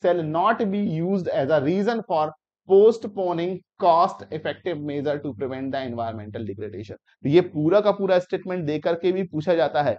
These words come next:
पूरा का पूरा स्टेटमेंट दे करके भी पूछा जा सकता है कि ये किसका प्रिंसिपल है, इसलिए मैंने इसको यहाँ पर इंट्रोड्यूस कर दिया गया है। ये स्टेटमेंट देकर भी पूछ सकता है इस बार कि पूरा का पूरा ये किसका प्रिंसिपल है, तो उसके बारे में बता सकता है, तो ये भी यहाँ पर है। दूसरा,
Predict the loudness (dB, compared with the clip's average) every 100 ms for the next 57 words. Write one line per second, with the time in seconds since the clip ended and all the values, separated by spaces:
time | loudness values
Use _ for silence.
0 | -6 _ -2 0 0 0 0 -2 -2 -10
1 | -8 -6 -4 -4 -4 -2 -4 -6 -6 -6
2 | -6 -8 -4 0 0 0 _ -4 -2 4
3 | 4 4 -2 -6 -4 -2 -2 -4 -8 -4
4 | 0 2 0 -4 -12 -4 -4 -2 -4 -4
5 | -4 -6 -6 -2 2 2 2 0 0 0
6 | -2 -4 -2 0 0 -2 -4 -6 -4 -4
7 | -4 -6 -10 -14 _ 4 10 10 10 4
8 | 4 4 0 0 -2 -2 -2 0 -2 -4
9 | -12 -8 -10 -4 -2 -2 -2 -2 -2 -4
10 | -4 -4 -4 -6 -4 -6 -6 -8 -4 -4
11 | -6 -6 0 2 2 -2 _ 0 0 2
12 | 4 4 4 0 0 -2 -2 -2 0 0
13 | 0 -2 -2 -2 -4 -4 -4 -2 0 0